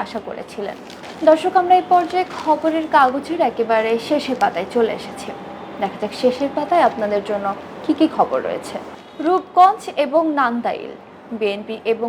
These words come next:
যুব দলের দুই পক্ষের সংঘর্ষ, নিহত এক এবং আহত পঁয়তাল্লিশ। নারায়ণগঞ্জের রূপগঞ্জে যুবদল এবং স্বেচ্ছাসেবক দলের আধিপত্য বিস্তার নিয়ে সংঘর্ষ ও গুলির ঘটনা ঘটেছে। এ সময় গুলিবদ্ধ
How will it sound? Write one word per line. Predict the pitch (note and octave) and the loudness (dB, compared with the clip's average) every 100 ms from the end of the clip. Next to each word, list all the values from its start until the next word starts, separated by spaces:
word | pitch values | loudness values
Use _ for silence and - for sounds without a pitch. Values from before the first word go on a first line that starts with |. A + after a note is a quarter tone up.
| A#3 - | -4 -6
যুব | C4+ B3+ | -6 -4
দলের | D4 D4+ D4+ B3+ A#3+ | 0 0 -2 -6 -6
দুই | C#4 C#4 | -8 -2
পক্ষের | C#4 - E4 - - | -4 -2 -8 -6 -2
সংঘর্ষ, | C#4+ C4+ C4 E4+ D#4+ - A4+ | 0 0 -4 -6 -6 -4 -4
নিহত | E4 B3 B3 B3 A#3+ - - - B3 D4 | -4 -6 -4 -4 -4 -10 -20 -6 -2 0
এক | - - | -2 -4
এবং | B3+ B3 A#3 A#3 | -2 0 -2 -2
আহত | A#3 A#3+ A#3+ A#3+ A3+ A3 - | -4 -4 -6 -4 -4 -6 -2
পঁয়তাল্লিশ। | F#3+ - - - - - - - - - - - - - | 0 0 -8 -8 -14 -16 -18 -20 -20 -20 -20 -20 -20 -6
নারায়ণগঞ্জের | C4+ C4+ E4 F4 F#4+ G4 G4+ G#4+ | 6 8 8 4 4 6 4 2
রূপগঞ্জে | D#4+ C#4+ F4+ F4+ F#4 A4 C#4 | 2 0 4 4 4 -2 0
যুবদল | C#4 B3 C4+ C4+ | -4 6 6 6
এবং | C#4+ C4+ D4+ - | 0 -4 -6 -4
স্বেচ্ছাসেবক | D#4 - D#4 - D#4+ D#4+ C4 | -6 -6 -12 -6 -4 -4 -4
দলের | C4 B3+ C4+ - | -2 0 0 0
আধিপত্য | B3+ B3+ C#4+ G3+ - A#3+ | 0 0 -2 -2 -2 -6
বিস্তার | C4 - D#4 D#4+ | -6 -6 -6 -6
নিয়ে | F#4 A#2 - - - - - | -6 -6 -6 -12 -20 -10 0
সংঘর্ষ | A3+ A3+ C4+ C4 F#4+ F#4+ - | 0 0 -8 -6 -2 -2 2
ও | B3+ A3+ | 2 2
গুলির | A#3 A#3+ A3+ - - - - | -2 0 -2 -4 -20 -20 -10
ঘটনা | - A#3 B3+ A#3 G3 | 2 2 2 -6 -6
ঘটেছে। | G#3 - - A#3 - - - | -10 -12 -12 -8 -10 -10 -4
এ | A#3 | -2
সময় | A#3 A3+ A3+ | 0 -2 -2
গুলিবদ্ধ | A3 A#3+ A#3 A3 A3 | -2 -2 2 2 2